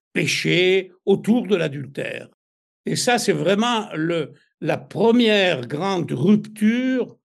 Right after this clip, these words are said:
de ce que j'ai appelé l'équilibre martinien. Il faut tout de suite ajouter que dans les cent neuf textes, il n'y en a pas beaucoup qui sont comme ça. Il y a une douzaine de textes,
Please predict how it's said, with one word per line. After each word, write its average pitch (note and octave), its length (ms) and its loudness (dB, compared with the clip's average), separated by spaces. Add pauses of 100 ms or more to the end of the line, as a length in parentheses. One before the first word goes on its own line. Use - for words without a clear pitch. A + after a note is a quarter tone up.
(300)
de D#3+ 160 -2
ce - 140 -2
que F3 200 -2
j'ai D3 140 0
appelé F3 440 2
l'équilibre F3+ 840 0
martinien. E3 920 -2 (360)
Il C4+ 120 0
faut C4 160 0
tout B3 140 0
de - 80 0
suite G#3 220 0
ajouter F#3 460 0
que A#3 80 2
dans G3+ 180 2
les F#3+ 120 2
cent A#3 320 -2
neuf F3 340 -2
textes, A#3 500 -4 (120)
il F3 100 -6
n'y G#3 100 4
en A3 80 2
a G#3+ 80 2
pas B3+ 160 2
beaucoup A#3+ 420 2
qui F3 160 -8
sont D#3 180 -4
comme C3 200 -8
ça. B2+ 340 -10 (160)
Il G3+ 140 -4
y A#3+ 120 0
a B3 120 4
une G#3+ 280 4
douzaine A#3+ 580 0
de E3 100 -6
textes, - 580 -10